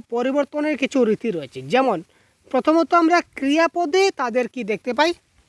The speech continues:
আমরা পরীক্ষায় কিন্তু শব্দ এই ধরনের আসে, একটা লাইন দিয়ে দেবে এবং বলবে যে এই লাইনটিকে চলিত ভাষায় পরিবর্তন করলে কী হবে, বা বাক্যটিকে সাধু ভাষায় পরিবর্তন করলে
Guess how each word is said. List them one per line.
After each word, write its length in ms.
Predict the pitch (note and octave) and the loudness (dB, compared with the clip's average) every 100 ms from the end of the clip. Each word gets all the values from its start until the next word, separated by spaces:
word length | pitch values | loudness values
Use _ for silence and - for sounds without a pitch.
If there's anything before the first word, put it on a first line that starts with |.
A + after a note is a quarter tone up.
| _ | _
আমরা 220 | G#3 A3 D4 | -8 -4 -2
পরীক্ষায় 400 | C4 B3+ D4 D4 | -2 -4 -4 -4
কিন্তু 220 | D4 C#4+ | -4 -4
শব্দ 260 | - F#3+ | -4 -4
এই 100 | A#3 | -4
ধরনের 260 | A3+ A#3+ A#3+ | -2 -2 0
আসে, 260 | G#3 - C#3 _ _ _ | 0 -4 -14 _ _ _
একটা 180 | F3+ A#3 | -8 -2
লাইন 260 | G#3+ C4 | 0 -2
দিয়ে 140 | B3+ B3 | -2 -4
দেবে 220 | C4 C#4 | -4 -2
এবং 260 | A3 A3+ | -2 -2
বলবে 300 | G3+ G#3+ B3 D#4 _ _ _ _ _ _ _ | 0 0 0 -6 _ _ _ _ _ _ _
যে 100 | A3 | -4
এই 100 | A#3+ | -2
লাইনটিকে 460 | B3 A#3+ A#3+ D4 E4+ | 0 -2 -2 -2 -2
চলিত 340 | C4 B3+ B3 | 0 0 0
ভাষায় 340 | C#4+ C#4 D#4+ | -2 0 0
পরিবর্তন 480 | D#4 A#3 A3 A3 C4+ | 0 0 -2 -2 -8
করলে 240 | C4 C4+ C4 | -6 -8 -8
কী 160 | - | -10
হবে, 180 | C#3 A#2+ - _ _ _ _ | -16 -16 -20 _ _ _ _
বা 100 | A3+ | -2
বাক্যটিকে 460 | A3+ G3+ C4 D4 C#4+ | -2 -4 -6 -4 -4
সাধু 260 | G#3+ A3 | -4 -6
ভাষায় 280 | C#4 B3 D#4+ | -6 -4 -4
পরিবর্তন 500 | B3+ A3 A3+ - C#4 | 0 2 2 -2 -8
করলে 300 | C#4 D4 D#4 | -2 2 2